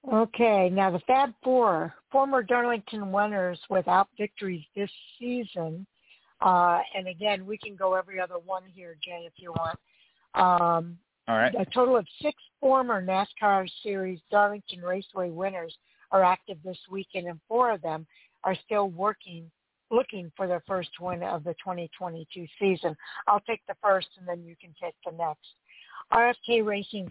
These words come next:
Speaker 1: Brad Keselowski also has just a single victory at Darlington Raceway in two thousand eighteen. Keselowski made the jump to invest in R F K Racing, and he became an owner-driver over the off-season.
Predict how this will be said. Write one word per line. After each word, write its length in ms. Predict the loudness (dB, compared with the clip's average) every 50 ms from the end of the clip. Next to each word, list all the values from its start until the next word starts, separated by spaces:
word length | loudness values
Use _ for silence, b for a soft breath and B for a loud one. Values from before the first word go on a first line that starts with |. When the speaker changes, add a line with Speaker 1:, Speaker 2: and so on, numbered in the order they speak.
| -4 0
Speaker 1:
Brad 240 | 2 2 2 2 -2 _ -12
Keselowski 840 | -10 -10 -10 _ -2 2 4 4 4 2 -2 _ _ _ -20 -20 -20 -20 _ _ _ _ _ _ _ _ 2
also 380 | 2 2 2 0 _ -6 -10 -8 -2
has 200 | -2 -2 -2 -2 _ _
just 180 | -12 -12 -12 _ -12 -14
a 60 | -14 _ _
single 320 | -8 -8 -6 -2 -2 -2 -2
victory 680 | 0 -2 -4 -4 _ -6 -4 -4 -2 -4 -4 -6 -8 -8 -8
at 120 | -10 -10 _ -6
Darlington 480 | -6 -4 -4 -8 -10 -14 -16 -14 -8
Raceway 640 | -4 -2 -2 -4 -4 -8 -4 0 2 2 2 2 -2 b b b b b b 2
in 160 | 2 2 2 2 -2
two 80 | 0
thousand 400 | 4 6 6 6 4 2 -2 -6
eighteen. 640 | -6 -6 -6 _ -10 -4 0 2 2 2 0 -2 -6 -12 _ B B B B B B 0
Keselowski 640 | 0 0 4 4 4 4 4 2 _ -8 -8 -6
made 280 | -2 0 0 0 0 -2
the 100 | -8 -12 -8 -4 0
jump 240 | 2 2 2 2 -2 _ -16 -10
to 100 | -10 -10
invest 480 | -10 -10 -4 2 2 4 4 4 0 -4 -16 -14
in 140 | -12 -10 -4
R 240 | -2 -2 0 0 -2
F 80 | -4 -8 -12 -8
K 260 | -6 -4 -4 -4 -6 -10
Racing, 480 | -12 -14 -14 -14 -14 -18 -20 -18 -18 -20 _ b b b b b b b b
and 180 | -2 -2 -2 -2 -4
he 260 | -6 -4 -4 -4 -6 -6
became 420 | -10 -12 -6 -2 -2 0 0 -2 -6 -6 -6 -2
an 80 | -2
owner-driver 840 | -2 -2 -2 -4 -8 -12 -14 -10 0 2 4 4 4 2 -2 -8 -10 -10 -12 -16
over 240 | -20 -20 -20 -20 -20
the 160 | _ -10 -2 0
off-season. 640 | 0 0 0 -4 -14 -16 -14 -14 -14 -14 _ _